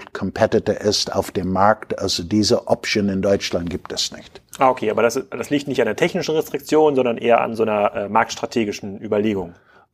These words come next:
Speaker 1: Äh, eher an marktunübliche Verhältnisse.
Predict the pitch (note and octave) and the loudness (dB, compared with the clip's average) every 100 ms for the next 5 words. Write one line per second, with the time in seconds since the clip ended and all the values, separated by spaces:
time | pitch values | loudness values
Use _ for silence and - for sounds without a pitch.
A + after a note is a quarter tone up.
0 | - F3+ F3 D#3+ F3 E3 A2 B2+ B2+ B2+ | 2 4 6 8 8 6 4 6 6 6
1 | B2 A#2+ - B2+ A#2 A#2+ A#2+ C#3 D3 - | 4 2 0 2 4 4 6 4 2 -4
2 | - - C3+ C3+ D3 - A#2+ - G#2 - | -16 -4 2 2 2 -2 -2 0 0 0
3 | A2 - - D#2+ G2 - D2+ - - | -4 -2 -6 -4 -6 -6 -10 -6 -6